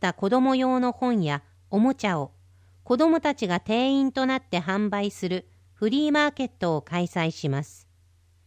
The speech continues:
日時、六月六日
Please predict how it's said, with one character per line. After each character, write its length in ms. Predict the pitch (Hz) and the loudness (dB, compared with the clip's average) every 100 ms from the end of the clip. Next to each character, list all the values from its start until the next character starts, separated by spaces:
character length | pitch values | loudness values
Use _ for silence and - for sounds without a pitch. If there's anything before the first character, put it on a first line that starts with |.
| _ _ _ _ _ _ | _ _ _ _ _ _
日 300 | 262 269 226 | -2 0 -4
時、 260 | 160 151 - _ _ _ _ _ | -4 -10 -10 _ _ _ _ _
六 260 | 185 226 311 | -2 0 0
月 280 | 294 294 269 | 0 0 2
六 120 | 262 | 2
日 380 | 262 - 226 | 2 0 -2